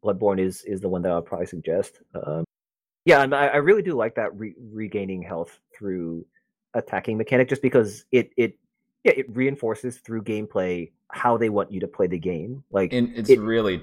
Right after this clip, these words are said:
Speaker 2: tight too, 'cause,
Speaker 1: Yeah,
Speaker 2: "Oh,
Speaker 1: it's just
Speaker 2: no, hit him, attack now." Yeah, it's
Speaker 1: Exactly, y-, yeah,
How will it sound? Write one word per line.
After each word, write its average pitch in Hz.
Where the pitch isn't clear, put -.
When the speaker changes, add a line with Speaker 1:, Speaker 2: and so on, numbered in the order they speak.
Speaker 2:
tight -
too, 69
'cause, 101
Speaker 1:
Yeah, 76
Speaker 2:
"Oh, -
Speaker 1:
it's 196
just -
Speaker 2:
no, 233
hit 269
him, 202
attack 226
now." 190
Yeah, -
it's -
Speaker 1:
Exactly, 123
y-, 101
yeah, 92